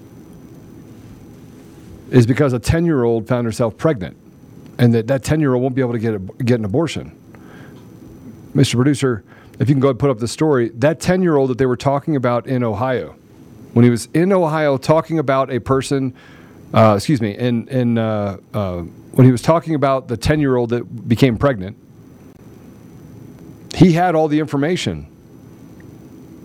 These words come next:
He had all the information. Well,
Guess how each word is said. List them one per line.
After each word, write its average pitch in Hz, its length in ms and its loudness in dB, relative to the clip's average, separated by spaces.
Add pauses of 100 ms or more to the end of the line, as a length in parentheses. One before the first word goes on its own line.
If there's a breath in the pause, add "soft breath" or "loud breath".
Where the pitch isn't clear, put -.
(920)
He 151 100 8
had 151 160 6
all 170 320 0
the 170 120 0
information. 135 540 -2
Well, 143 160 0